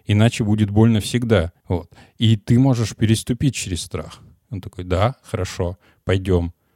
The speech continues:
Но только скажи честно, что будет больно». Да? И когда страх на самом деле сильнее боли. И это зачастую, а просто вот это: «Не переживай,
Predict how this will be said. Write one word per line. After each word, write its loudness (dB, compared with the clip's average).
Но 2
только 0
скажи 0
честно, -6
что -10
будет 0
больно». -6
Да? -2
И -6
когда 2
страх 0
на 2
самом 2
деле 0
сильнее 2
боли. -2
И -2
это 0
зачастую, 0
а 2
просто 0
вот 0
это: -2
«Не 4
переживай, 0